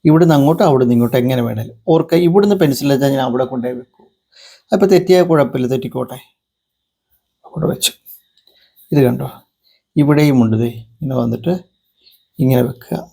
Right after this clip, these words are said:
ഇതിനകത്തുനിന്ന് നമുക്ക് മനസ്സിലായില്ലേ, ഇവിടെ ഇതൊരു ഉൾഭാഗം, ഇത് അപ്പുറത്തും ഉണ്ടെന്ന് നമുക്ക് തോന്നും, അല്ലേ?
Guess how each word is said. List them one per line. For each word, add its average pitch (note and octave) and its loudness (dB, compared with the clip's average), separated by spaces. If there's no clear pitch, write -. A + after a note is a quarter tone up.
ഇതിനകത്തുനിന്ന് C3 0
നമുക്ക് C#3 0
മനസ്സിലായില്ലേ, B2 2
ഇവിടെ C3 -2
ഇതൊരു A#2 -2
ഉൾഭാഗം, A2 -4
ഇത് D3 0
അപ്പുറത്തും C#3 -4
ഉണ്ടെന്ന് B2 -2
നമുക്ക് B2 -4
തോന്നും, A#2 0
അല്ലേ? A#2 -6